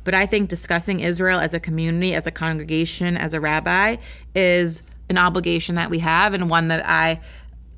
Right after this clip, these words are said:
admittedly fall short on sometimes.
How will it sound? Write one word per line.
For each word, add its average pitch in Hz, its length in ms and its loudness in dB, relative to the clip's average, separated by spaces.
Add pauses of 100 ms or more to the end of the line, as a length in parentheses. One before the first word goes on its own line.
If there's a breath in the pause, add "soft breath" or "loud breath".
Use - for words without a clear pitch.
(140)
admittedly 180 540 2
fall 165 240 0
short 175 340 0
on 151 280 0 (200 loud breath)
sometimes. 165 800 -4